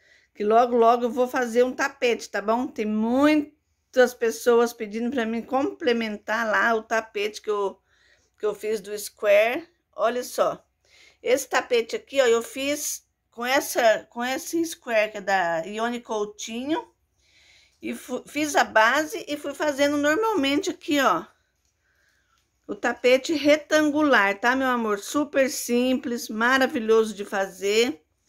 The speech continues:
Se vocês gostarem desse tapete e quiser que eu venha com a videoaula, pode deixar nos comentários que, olha, eu tô empolgada, hein, gente? Com a força que vocês me deram lá com a,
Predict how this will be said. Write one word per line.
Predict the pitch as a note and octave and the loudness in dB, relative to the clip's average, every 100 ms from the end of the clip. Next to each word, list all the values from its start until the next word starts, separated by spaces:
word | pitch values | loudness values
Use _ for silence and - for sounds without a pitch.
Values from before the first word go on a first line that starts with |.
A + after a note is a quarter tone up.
| _ _ _ _ _ | _ _ _ _ _
Se | - | -8
vocês | F#3+ A#3 B3+ C#4+ | -2 0 4 4
gostarem | C4+ D4 D4 - B3 B3 A#3 | 6 4 4 -2 0 -2 -2
desse | B3+ C#4+ | -2 -2
tapete | D#4+ D#4 C4 G#3+ G3 | -4 -4 -2 -2 -2
e | G3+ | -10
quiser | G3+ A3 A#3+ | -4 -2 0
que | A#3 | 0
eu | |
venha | G#3+ A#3 | 0 -2
com | A3 | -2
a | G#3 | -4
videoaula, | G#3+ G3+ G#3 G#3 B3+ A#3+ - - | -4 -2 2 4 4 2 -2 -2
pode | A#3 B3 C4+ C4 | 2 4 4 2
deixar | C4+ F4 E4 | -6 -4 -4
nos | B3 A#3+ | -4 -6
comentários | - A3+ A3+ - G#3+ A3 A#3+ - | -6 -6 -6 -4 -2 0 -2 -8
que, | A#3 | -2
olha, | A3+ | -2
eu | B3+ | 0
tô | D#4 | 0
empolgada, | B3 - C#4 C#4+ C4 B3+ B3 B3+ | -2 0 -2 0 0 0 2 0
hein, | C4 | 0
gente? | F4 C4+ G3+ F#3 - - _ _ _ _ _ _ _ _ _ | 0 -2 -2 -8 -14 -18 _ _ _ _ _ _ _ _ _
Com | G#3 | -2
a | G#3+ | 2
força | A#3 C#4 - - | 6 6 4 -2
que | |
vocês | C#4+ D4 F#4+ C#4 E4 | 0 2 2 0 -2
me | C4 | -4
deram | - A3 A3+ A#3+ | -2 -2 0 0
lá | A3 G#3+ A#3 | 4 4 2
com | A#3 | 0
a, | G3+ G3 | 0 -2